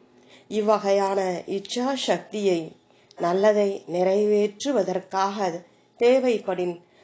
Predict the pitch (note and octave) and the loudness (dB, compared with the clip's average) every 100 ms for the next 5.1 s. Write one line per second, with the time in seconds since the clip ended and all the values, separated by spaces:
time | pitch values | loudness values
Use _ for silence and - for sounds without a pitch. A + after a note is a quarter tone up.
0 | _ - A#3 C#4 C#4+ D4 C4+ C4+ C4+ C4 | _ -4 2 2 4 4 4 2 0 0
1 | C4 B3+ B3 - F#3 G#3+ G#3+ - C#4 C4+ | 2 2 -2 -2 0 0 -2 -6 -6 0
2 | A3 A3 A3+ A3+ - F3+ F3+ F3+ E3+ - | 2 2 0 -4 -2 0 0 -2 -4 -6
3 | F#3+ F#3 - G3 F#3 F#3 F#3+ F#3 F3+ F3+ | -10 -8 -4 -4 -4 -6 -8 -8 -6 -2
4 | E3+ E3 - _ _ E3+ F3+ F3 E3 D#3+ | -2 -4 -10 _ _ -2 0 2 0 0